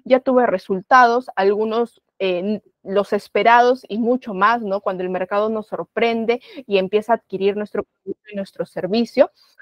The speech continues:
O en este caso todavía estamos en un periodo de adaptación, ¿no? No tengo unas ventas increíbles, pero estoy en un proceso de crecimiento constante. Entonces, en estos momentos he decidido, ¿qué cosa?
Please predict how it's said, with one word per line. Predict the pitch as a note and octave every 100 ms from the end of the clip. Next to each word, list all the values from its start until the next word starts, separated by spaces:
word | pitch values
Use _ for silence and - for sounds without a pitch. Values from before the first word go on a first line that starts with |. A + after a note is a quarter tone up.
| _ -
O | C#4 E4
en | D#4
este | C#4+ - C4
caso | C4 C#4+
todavía | - G3+ F#3+ G#3 A3+ A3+ -
estamos | G3 - G3+ G3+ G#3+ -
en | G3+ G#3
un | A3 G3+
periodo | F#3+ G3 G3 G#3
de |
adaptación, | G3+ F#3 D#3+ - - - F#3+ D#3 E3
¿no? | F#3+
No | A3 G#3+
tengo | A3 G#3+ A3
unas | G#3+ G#3+
ventas | G#3+ G#3+ A3+ -
increíbles, | A3 G#3 F#3+ F#3 A3+ A#3 B3 B3 _
pero | C4 B3 B3 E4 _ _ _ _ _ _ _
estoy | B3+ - A#3+
en | A3+ A#3
un | G#3+
proceso | G#3 G3+ G3+ A3
de | G#3+
crecimiento | - F#3+ - F3+ F#3 G3+
constante. | G3 F3 E3+ - G3 G#3
Entonces, | G#3+ E3 F#3 F3 -
en | G3
estos | A3+ A#3+ C#4 C4+
momentos | C4 C4+ B3 A#3 B3 -
he | G#3
decidido, | G#3+ - G3 G3+ G3+
¿qué | G3+
cosa? | G#3+ G#3 C4+